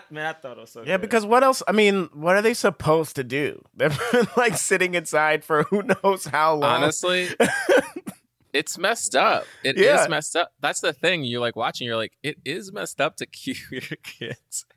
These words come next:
Speaker 3: inside because, like, some, you know, fortune
Speaker 1: Yeah.
Speaker 3: teller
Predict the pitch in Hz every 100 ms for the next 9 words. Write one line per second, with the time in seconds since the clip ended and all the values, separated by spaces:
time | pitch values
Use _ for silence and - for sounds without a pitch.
0 | - - - - 135 139 - 127 131 127
1 | 117 - - - 143 - 127 123 - 123
2 | 113 - - _ _ _ _ _ _ -
3 | - - - 120 123 120 117 _ _ _
4 | _ _ _ _ - 120 107 95 80 67
5 | _ _ _ _ - 127 131 127 113 120
6 | 117 113 110 107